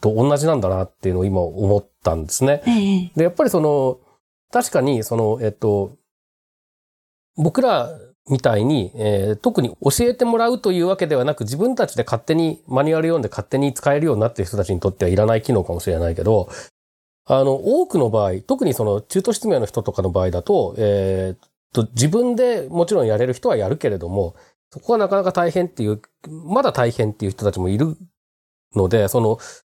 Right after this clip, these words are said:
Speaker 1: あらゆる支援技術においてそういう、いかに簡単に教えられるようになるか、指導できるようになるかみたいな仕組みって、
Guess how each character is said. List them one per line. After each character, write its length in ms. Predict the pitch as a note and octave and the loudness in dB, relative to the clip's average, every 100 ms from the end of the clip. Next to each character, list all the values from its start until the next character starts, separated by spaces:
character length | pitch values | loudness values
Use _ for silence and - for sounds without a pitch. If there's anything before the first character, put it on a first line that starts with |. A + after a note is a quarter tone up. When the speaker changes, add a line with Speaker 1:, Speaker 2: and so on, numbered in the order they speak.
| _ _ | _ _
Speaker 1:
あ 120 | - | -2
ら 120 | A3+ | 0
ゆ 100 | E4+ | 2
る 60 | D4 | 0
支 140 | - | 0
援 140 | D#3 D3 | -2 0
技 60 | |
術 240 | D3 C3 A#2 | -2 -4 -2
に 80 | A#2 | 0
お 100 | G#2+ | -2
い 40 | |
て 80 | - | -4
そ 180 | - B2+ | -2 0
う 60 | |
い 260 | B2 B2 A2+ | 0 0 -2
う、 80 | - _ _ _ _ _ | -6 _ _ _ _ _
い 120 | - C#3 | -12 -4
か 140 | C4 | 0
に 240 | G#3+ A2 - - | 0 -4 -10 -4
簡 220 | E3 D#3+ | -2 0
単 220 | E3+ D#3+ | 0 0
に 60 | D#3 | 2
教 260 | C3+ - | 0 0
え 100 | D#3 | 0
ら 100 | D3 | 0
れ 100 | D3 | 0
る 80 | C#3+ | 0
よ 120 | D3 | 0
う 40 | A2+ | 0
に 60 | |
な 100 | G#2 | 0
る 80 | F#2+ | -2
か、 100 | - - | -4 -4
指 120 | D#3 | 0
導 140 | B2 F#2 | 0 0
で 100 | F#2+ | -2
き 100 | A#2 | 0
る 60 | |
よ 120 | G#2 | 0
う 20 | F2+ | 0
に 80 | |
な 80 | F#2 | 0
る 100 | F#2+ | 0
か 100 | F2+ | -2
み 100 | F2 | -2
た 100 | F2+ | 0
い 40 | F2 | 0
な 80 | |
仕 100 | F2 | -2
組 140 | - G2 | 0 0
み 40 | |
っ 20 | F2 | 0
て、 360 | - F#2 F2 | 0 0 0